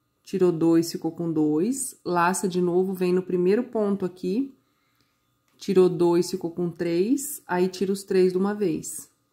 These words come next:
tá? Aqui no outro eu falei tira dois, mas não é dois, é três. Aí, agora aqui, a gente vai caminhar ponto em cima de ponto, e aí eu volto ali na próxima curvinha, tá?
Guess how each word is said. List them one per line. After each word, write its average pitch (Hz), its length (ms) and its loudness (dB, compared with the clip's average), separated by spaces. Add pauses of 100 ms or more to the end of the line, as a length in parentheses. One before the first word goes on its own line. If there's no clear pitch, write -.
tá? 170 320 -10
Aqui 180 240 -6
no 175 120 2
outro 175 220 0
eu 185 40 -4
falei 180 260 2
tira 196 240 -2
dois, 160 260 2
mas 165 160 -2
não 165 80 -4
é 175 40 -6
dois, 175 260 0
é 165 60 -6
três. 151 580 -6 (720)
Aí, 185 240 4
agora 202 320 2
aqui, 262 300 0
a - 20 4
gente 254 200 4
vai 208 160 0
caminhar 196 440 2
ponto 269 300 4
em 277 60 6
cima 202 200 2
de 180 100 0
ponto, 226 560 -2 (680)
e 175 120 -4
aí 180 140 4
eu 202 120 2
volto 196 380 0
ali 196 200 6
na 247 120 2
próxima 214 480 4
curvinha, 226 640 0 (680)
tá? 208 420 -2